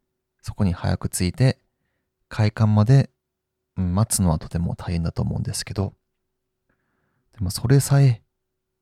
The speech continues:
我慢すれば、寝る時間を最初切って、それだけ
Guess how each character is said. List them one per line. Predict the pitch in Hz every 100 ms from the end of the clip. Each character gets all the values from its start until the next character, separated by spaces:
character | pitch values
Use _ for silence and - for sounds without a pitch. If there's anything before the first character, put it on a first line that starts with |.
| _ _ _ _ _ -
我 | 107 101
慢 | 87
す | -
れ | 78
ば、 | 95 - _ _ _ _ _ _ _ _ -
寝 | 87
る | 95
時 | 95 -
間 | 101 95 98
を | 120 - _ _ _ _
最 | - - 92
初 | - 82
切 | -
っ | - -
て、 | 113 - _ _ _ _ _ _
そ | - 110
れ |
だ | 110
け | 107 131